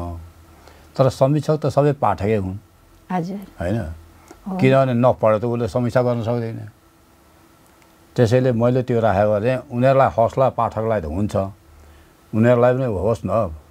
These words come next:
Speaker 1: पढेर राम्रो लेख्यौँ" भनेर। किनभने एउटै कथामा विभिन्न किसिमको प्रतिक्रिया हुन्छ पाठकले दिएको, कसैले के भन्छ, कसैले के हुन्छ। तर तिनटैको प्रतिक्रिया उसले सँगै पढ्यो भने उसले "मैले लेखेको त ठिक रहेछ अथवा बेठिक रहेछ" भन्ने पनि सोचोस्। माने उसलाई पनि चाहिने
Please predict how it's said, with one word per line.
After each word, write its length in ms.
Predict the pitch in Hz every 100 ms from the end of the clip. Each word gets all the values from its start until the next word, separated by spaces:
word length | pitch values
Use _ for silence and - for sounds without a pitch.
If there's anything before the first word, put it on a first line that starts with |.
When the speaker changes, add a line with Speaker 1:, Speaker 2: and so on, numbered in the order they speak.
| _
Speaker 1:
पढेर 360 | 113 113 123 127
राम्रो 420 | 131 113 104 107
लेख्यौँ" 320 | 98 90 85
भनेर। 260 | 80 78 82
किनभने 420 | 117 127 123 117
एउटै 240 | 120 135 127
कथामा 680 | 117 110 90 95 127 123 - - - - - - - - _ - - 90
विभिन्न 400 | 95 117 131 127
किसिमको 280 | 110 110 101
प्रतिक्रिया 500 | 85 82 92 87 82
हुन्छ 180 | 80 82
पाठकले 440 | 82 92 82 80
दिएको, 280 | 78 80 76 78 - - - - - - -
कसैले 240 | 110 101 95
के 200 | 113 95
भन्छ, 200 | 87 98
कसैले 320 | 92 87 87
के 100 | 92
हुन्छ। 220 | 78 80 80 78 - - - -
तर 120 | 120
तिनटैको 640 | - 147 147 143 165 147
प्रतिक्रिया 540 | 123 120 135 120 117 110
उसले 160 | 107
सँगै 320 | - 107 110
पढ्यो 380 | 101 101 95 92
भने 420 | 80 80 104 110 - - - - - 294
उसले 240 | 123 120
"मैले 340 | 107 110 113 110
लेखेको 480 | 107 101 110 110
त 80 | 104
ठिक 300 | 98 - 107
रहेछ 220 | 107 98
अथवा 300 | 123 104 90
बेठिक 360 | 90 101 92 95
रहेछ" 200 | 101 92
भन्ने 320 | 82 87 92
पनि 180 | 95 104
सोचोस्। 500 | - 90 82 87 -
माने 180 | 107 113
उसलाई 280 | 113 120 117
पनि 200 | 127 120
चाहिने 380 | 110 110 135